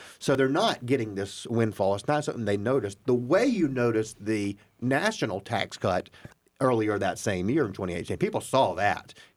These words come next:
Uh, it was a significant difference. So I don't know that it delivers much bang for the buck, and it's gonna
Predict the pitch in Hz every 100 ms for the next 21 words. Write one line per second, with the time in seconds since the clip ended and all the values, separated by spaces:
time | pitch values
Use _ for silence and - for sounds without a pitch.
0 | _ 107 90 85 87 113 110 92 90 -
1 | 98 110 120 113 80 104 151 - - -
2 | - - - - - 151 147 - _ -
3 | 156 190 175 190 156 127 110 123 160 147
4 | 135 98 117 139 123 104 87 98 127 151
5 | - 135 127 - 120